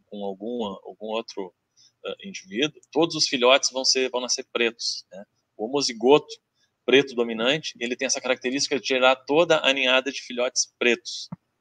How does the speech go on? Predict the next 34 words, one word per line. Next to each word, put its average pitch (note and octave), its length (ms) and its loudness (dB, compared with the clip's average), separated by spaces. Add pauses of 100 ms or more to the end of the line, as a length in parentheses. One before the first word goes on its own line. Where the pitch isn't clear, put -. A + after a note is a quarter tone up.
(160)
certo? - 460 -4 (500)
Ah, F#2+ 500 -8 (100)
o - 80 -20
que - 140 -6
se - 160 4
vê C3 160 4
com B2+ 140 -8
maior A#2+ 180 4
frequência C3+ 720 2
hoje, A2+ 420 0
nes-, G#2 300 -4
nessa A2 300 -2
linhagem G#2+ 480 -4
dos, - 500 -10 (520)
dos F#2 140 -18
indivíduos G#2 560 -8
preto A2+ 240 0
dominante, A2+ 680 -4 (100)
ainda C3 340 4
é B2+ 220 10
o C3 140 8
heterozigoto B2+ 880 2
casão, A#2 360 4
casinho, C3 460 0 (460)
né? G2 220 -12
Aí, A2 140 0 (440)
em, C#3+ 100 -12 (120)
em D3 100 -10
tese, C#3+ 320 4
metade D3 460 4
da C3+ 100 6
ninhada B2+ 380 2
vai A2+ 120 2
nascer, A#2 480 4